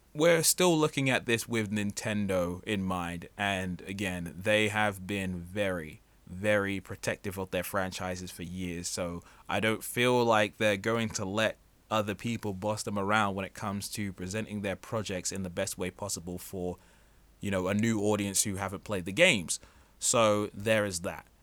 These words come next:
And then on top of that, you have Wes Ball as the director, which I think is an interesting choice.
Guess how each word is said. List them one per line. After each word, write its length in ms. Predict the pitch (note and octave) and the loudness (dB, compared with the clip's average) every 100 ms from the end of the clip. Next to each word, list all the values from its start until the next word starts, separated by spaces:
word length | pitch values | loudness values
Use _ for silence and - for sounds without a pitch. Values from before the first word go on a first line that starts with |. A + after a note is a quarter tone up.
| _ _ _ | _ _ _
And 240 | - G#2 G#2 | -4 -2 2
then 220 | C3 D3 | 2 2
on 120 | C3 | 0
top 200 | B2 C3 | 0 0
of 80 | A#2 | 0
that, 240 | A2+ G#2+ | 2 2
you 220 | F2+ A#2 A2 | 2 0 0
have 400 | A2+ A2+ A2 F#2+ | -2 0 0 -2
Wes 360 | G2 C#3 D3+ | -2 0 0
Ball 380 | - C3+ B2 A2 | -4 -2 0 0
as 240 | F#2+ G#2 G2+ | 0 0 -2
the 80 | |
director, 480 | F#2+ F#2 G#2+ G2+ - | -6 -2 0 -2 -6
which 280 | F#2 G2+ - - - | -4 -4 -6 -12 -4
I 160 | - D#4 | 0 0
think 260 | D#4 C#4+ C4+ | 0 -2 0
is 140 | A#3 | 2
an 120 | A3 - | 0 0
interesting 640 | F3+ E3+ - A2+ - G2 | -2 0 -2 -2 -2 -4
choice. 400 | F2 - F2 D#2+ | -4 -6 -6 -10